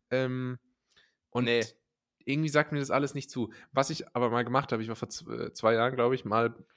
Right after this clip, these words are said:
Speaker 1: ähm, zu einer Silvesterfeier eingeladen, wo es auch Raclette gab. Ähm,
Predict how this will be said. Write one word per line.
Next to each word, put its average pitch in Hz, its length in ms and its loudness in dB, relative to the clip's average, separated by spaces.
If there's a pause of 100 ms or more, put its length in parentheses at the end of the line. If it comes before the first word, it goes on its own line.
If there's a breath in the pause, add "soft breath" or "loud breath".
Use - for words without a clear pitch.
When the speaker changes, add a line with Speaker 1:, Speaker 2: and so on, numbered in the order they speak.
Speaker 1:
ähm, 110 600 0
zu - 140 -4
einer 123 100 0
Silvesterfeier 110 680 2
eingeladen, 127 500 2
wo 110 60 -2
es - 140 -4
auch 127 180 4
Raclette - 360 2
gab. 113 340 0 (480 loud breath)
Ähm, 110 480 0